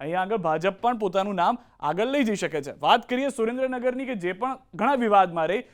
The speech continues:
કારણ કે ચુવાડિયા કોળી, તળપદા કોળી કોને બેઠક આપવી, પરંતુ મતદાન શું કહી રહ્યું છે અહીંયા આગળ? ઓગણીસો ને નવ્વાણુંમાં ભલે એન ડી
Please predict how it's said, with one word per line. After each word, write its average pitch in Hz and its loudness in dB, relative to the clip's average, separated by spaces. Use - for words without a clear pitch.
કારણ 208 2
કે 240 2
ચુવાડિયા 214 6
કોળી, 196 0
તળપદા 190 0
કોળી 214 -4
કોને 262 4
બેઠક 185 4
આપવી, 143 -8
પરંતુ 269 2
મતદાન 202 0
શું 262 -6
કહી 214 2
રહ્યું 180 2
છે 175 -6
અહીંયા 151 -4
આગળ? 220 2
ઓગણીસો 240 2
ને 294 0
નવ્વાણુંમાં 269 4
ભલે 269 6
એન 220 0
ડી 254 0